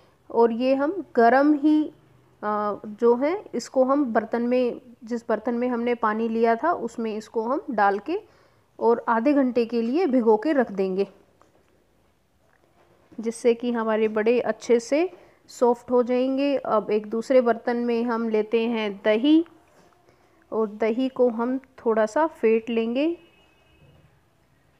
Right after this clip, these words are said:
ये आप चम्मच से भी फेंट सकते हैं। और अब इसमें मैं डालूँगी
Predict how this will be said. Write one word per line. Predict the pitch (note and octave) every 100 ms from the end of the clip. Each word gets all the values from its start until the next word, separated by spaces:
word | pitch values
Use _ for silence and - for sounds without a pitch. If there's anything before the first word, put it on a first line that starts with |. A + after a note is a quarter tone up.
| _ _ _ -
ये | B3 A3
आप | G3 G3
चम्मच | B3+ A#3+ C#4
से | D4+
भी | C#4
फेंट | D4 D4 D4
सकते | - D4 C#4+ D4
हैं। | D4+ D#4 D4+ - _ _ - G#3
और | G#3+ A3 - _
अब | C4 A#3
इसमें | A3 - A3 G#3
मैं | G3+ G3
डालूँगी | F#3+ G3 A3+ C4